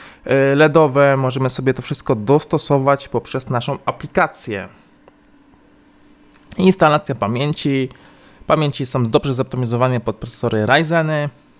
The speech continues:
Na mojej płycie X pięćset siedemdziesiąt P G Velocita tak to się prezentuje. Demontuję sobie stare pamięci. Stare pamięci miałem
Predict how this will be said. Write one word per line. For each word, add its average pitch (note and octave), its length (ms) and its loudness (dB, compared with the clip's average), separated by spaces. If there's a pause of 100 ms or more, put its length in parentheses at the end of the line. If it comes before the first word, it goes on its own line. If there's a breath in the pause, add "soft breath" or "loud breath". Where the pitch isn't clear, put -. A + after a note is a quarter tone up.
(800 loud breath)
Na D#3+ 100 4
mojej D#3 220 2
płycie C#3+ 340 -2
X - 340 -4
pięćset C3+ 320 -4
siedemdziesiąt A#2+ 580 -4
P A#2+ 180 0
G A2+ 200 0
Velocita A2+ 800 2 (380 loud breath)
tak A#2+ 140 2
to B2+ 100 -8
się A#2+ 120 -10
prezentuje. A#2+ 520 -2
Demontuję F3+ 500 4
sobie D#3+ 240 0
stare D#3 320 2
pamięci. D3 540 0
Stare C3+ 220 4
pamięci B2+ 440 -2
miałem A#2+ 300 0